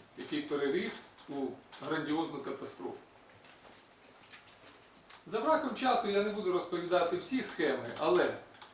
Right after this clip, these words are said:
ниточки тягнуться до помаранчевих любих друзів, які через товариство «Київнафта», зареєстроване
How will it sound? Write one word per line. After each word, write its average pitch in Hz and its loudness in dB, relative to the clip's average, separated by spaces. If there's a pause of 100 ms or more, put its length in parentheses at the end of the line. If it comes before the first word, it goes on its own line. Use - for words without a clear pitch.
(760)
ниточки 196 2
тягнуться 127 0 (800)
до 147 0 (120)
помаранчевих 165 2
любих 170 -6
друзів, 139 -8 (400)
які 262 2
через 175 0
товариство 180 -2
«Київнафта», 151 0
зареєстроване 160 -4